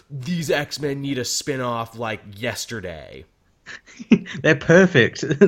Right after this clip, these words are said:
Speaker 1: They literally are. We need X-Men Renew Your Vows. And I, and I wondered aloud to myself, and I talked to other people,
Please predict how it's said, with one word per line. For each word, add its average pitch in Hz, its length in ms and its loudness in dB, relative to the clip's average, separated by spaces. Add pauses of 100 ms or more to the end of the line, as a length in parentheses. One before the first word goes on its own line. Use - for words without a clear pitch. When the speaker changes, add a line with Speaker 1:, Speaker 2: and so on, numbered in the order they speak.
(360)
Speaker 1:
They 175 160 2
literally 175 460 0
are. 156 260 2
We 160 180 -6
need 165 260 -6
X-Men 139 520 -8
Renew 131 280 -6
Your 120 220 -6
Vows. 120 420 -6
And 127 120 -8
I, 131 60 -6
and 156 120 -6
I 160 120 -2
wondered 185 340 -4
aloud 143 340 -2
to 143 80 -12
myself, 113 420 -6
and 110 80 -8
I 113 80 -8
talked 120 300 -6
to 110 80 -8
other 117 220 -6
people, 107 500 -10